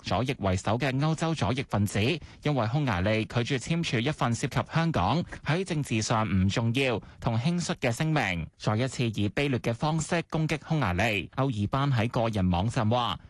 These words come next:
呢啲聲明令到歐盟睇起嚟似一隻可憐嘅紙老虎。呢種受到國內政治考慮驅動嘅共同外交政策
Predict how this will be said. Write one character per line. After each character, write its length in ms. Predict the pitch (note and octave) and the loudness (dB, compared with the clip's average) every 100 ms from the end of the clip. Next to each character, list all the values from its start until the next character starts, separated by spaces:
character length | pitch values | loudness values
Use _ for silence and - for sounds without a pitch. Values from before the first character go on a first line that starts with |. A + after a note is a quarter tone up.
| - | -6
呢 100 | B2 | -2
啲 120 | C3 | -2
聲 160 | B2 C3+ | -2 -2
明 200 | G#2+ F#2 | 0 2
令 100 | G#2+ | 2
到 120 | A#2+ | 0
歐 180 | - D#3 | 0 0
盟 200 | D3 F#2+ F#2 | 0 2 0
睇 200 | B2 C3+ | 0 0
起 120 | E3 | 0
嚟 300 | C#3+ G2 G2 | 0 0 -2
似 120 | - A#2 | -2 -2
一 40 | D3 | 0
隻 180 | C#3 A2+ | 0 -2
可 140 | G2+ | 0
憐 340 | G2 C#3+ G2 | 0 0 0
嘅 200 | F#2 A2+ A#2 | 2 0 0
紙 200 | A#2 C#3+ | -2 0
老 140 | A#2+ | -2
虎。 420 | - G#2 C#3+ D#3 - - | 0 0 0 -2 -8 -4
呢 100 | C#3 | -2
種 200 | A#2+ A#2+ | 0 -2
受 160 | C3 A2 | 0 0
到 140 | B2 | 0
國 180 | C3+ C3 | 0 0
內 280 | B2+ A#2+ A#2 | 2 2 2
政 200 | C#3 C3 | 0 -2
治 220 | B2 A2+ | 0 0
考 180 | A2+ G#2+ | 0 0
慮 260 | D#3+ B2+ A#2+ | 2 2 0
驅 240 | F3 F3 | -2 -2
動 180 | C#3 G#2+ | 0 0
嘅 200 | A#2+ A#2+ | 0 0
共 180 | A2 A2 | 0 2
同 260 | A#2+ F#2+ | 2 4
外 140 | G#2 A#2+ | 4 2
交 180 | E3+ F3 | 0 -2
政 180 | D3 A#2+ | 0 0
策 140 | C3 | 0